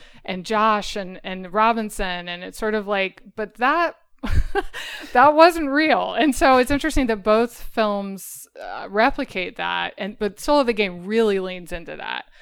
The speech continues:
And so that would be, just in terms of, like, accuracy, I guess, that would be a drawback, 'cause I think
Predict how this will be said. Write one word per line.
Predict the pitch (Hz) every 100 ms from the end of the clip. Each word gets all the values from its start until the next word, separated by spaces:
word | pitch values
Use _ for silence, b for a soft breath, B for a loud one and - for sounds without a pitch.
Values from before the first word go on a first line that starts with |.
| B B -
And | 196
so | - 208
that | 247 277
would | 262 214
be, | 214 202 202 190
just | 233 -
in | 240
terms | 220 185
of, | 175
like, | 160 - -
accuracy, | 156 196 - 254 254 - 262 262
I |
guess, | 254 247 247 -
that | 196 180
would | 185
be | 185
a | 180
drawback, | - 143 180 190 202 196
'cause | 190 170
I | 170
think | - 170 170 -